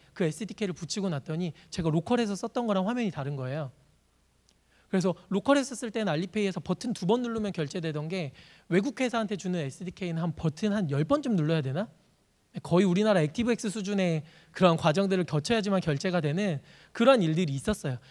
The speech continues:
근데 이게 몇 년 전 얘기인 거고요. 어쨌든 이러한 일들이 있었고 또 그다음에 광고회사랑 저희가 같이, 광고 기획사랑 같이 작업을 해가지고 한국에선 저희가 뭐 던킨도넛 아니면 뭐 대만에선 코카콜라랑 같이 뭐 다양한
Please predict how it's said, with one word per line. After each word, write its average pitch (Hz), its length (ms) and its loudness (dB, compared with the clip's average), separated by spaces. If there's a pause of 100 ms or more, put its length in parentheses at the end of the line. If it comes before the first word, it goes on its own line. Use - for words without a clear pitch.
(100)
근데 214 180 4
이게 180 160 2
몇 151 200 4
년 254 160 2
전 220 180 0
얘기인 147 300 -4
거고요. 139 400 -6 (240)
어쨌든 196 360 0
이러한 175 320 4
일들이 151 300 -2
있었고 220 500 -6 (280)
또 247 100 0
그다음에 185 300 2
광고회사랑 220 640 2
저희가 156 480 0 (320)
같이, 175 340 -4
광고 170 320 -4
기획사랑 185 540 0
같이 143 260 -6
작업을 143 360 -2
해가지고 165 360 -2
한국에선 240 460 -2
저희가 143 260 -2
뭐 127 120 -6
던킨도넛 180 720 -2 (300)
아니면 151 300 -2
뭐 135 80 -4
대만에선 175 560 0
코카콜라랑 208 760 -2 (220)
같이 - 300 -8
뭐 151 100 -2
다양한 180 600 0